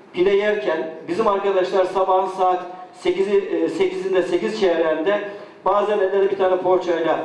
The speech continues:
derse giriyorlar. Akşam saat altıya kadar kesintisiz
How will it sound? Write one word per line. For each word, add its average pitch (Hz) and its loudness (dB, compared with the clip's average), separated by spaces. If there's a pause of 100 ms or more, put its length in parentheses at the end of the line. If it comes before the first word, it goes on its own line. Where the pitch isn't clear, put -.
(120)
derse 151 2
giriyorlar. 202 0 (280)
Akşam 180 2
saat 180 0
altıya - 0
kadar 180 0 (360)
kesintisiz 180 -2